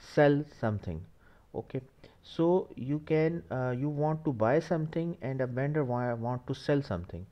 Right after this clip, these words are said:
So, uh, the contract can be made between the buyer and the seller, okay. Buyer is the person who is, who want to purchase the services, and the seller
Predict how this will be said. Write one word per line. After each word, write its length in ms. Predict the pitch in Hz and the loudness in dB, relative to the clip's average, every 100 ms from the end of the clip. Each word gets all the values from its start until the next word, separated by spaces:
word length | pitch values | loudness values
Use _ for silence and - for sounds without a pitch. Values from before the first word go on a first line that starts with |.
| - - - | -20 -20 -20
So, 420 | - - 165 185 190 - - - _ - - | -10 0 2 2 -2 -14 -20 -20 _ -20 -8
uh, 240 | 123 123 | -4 -2
the 140 | 127 139 | -2 -4
contract 680 | - 156 156 156 202 208 - - | 0 2 2 4 4 4 -6 -12
can 220 | - 143 147 | -4 -2 0
be 120 | 151 | 0
made 380 | 135 143 190 196 - | 0 2 0 -2 -6
between 500 | 131 127 135 147 147 | -6 -4 -4 -2 -2
the 120 | 135 | -2
buyer 520 | 104 113 123 160 185 - | 0 2 4 2 0 -4
and 160 | 123 | -6
the 80 | 120 | -6
seller, 480 | 120 - 110 107 170 - - | -4 0 2 2 -2 -10 -12
okay. 260 | 113 - 214 | -12 -6 -6
Buyer 500 | 139 107 117 165 185 - - - - | 0 2 4 4 0 -8 -20 -20 -4
is 160 | 139 135 | -2 0
the 100 | 139 | 0
person 560 | 139 131 - 165 180 - | 2 2 0 -2 -2 -2
who 360 | 143 147 151 - | -2 0 -2 -2
is, 360 | 139 143 143 - - - _ | 0 -2 -4 -18 -20 -20 _
who 60 | 143 | -2
want 360 | 135 120 139 | 0 0 0
to 80 | 147 | -2
purchase 640 | 143 113 - 135 139 - - - - | 0 0 2 4 4 0 -16 -20 -4
the 100 | 123 | -2
services, 640 | - 98 101 107 196 220 - - - - - - - | 0 0 0 0 -2 -2 -8 -20 -20 -20 -20 -16 -4
and 160 | 131 | -2
the 80 | 135 | -2
seller 480 | - 165 165 202 | 0 4 6 6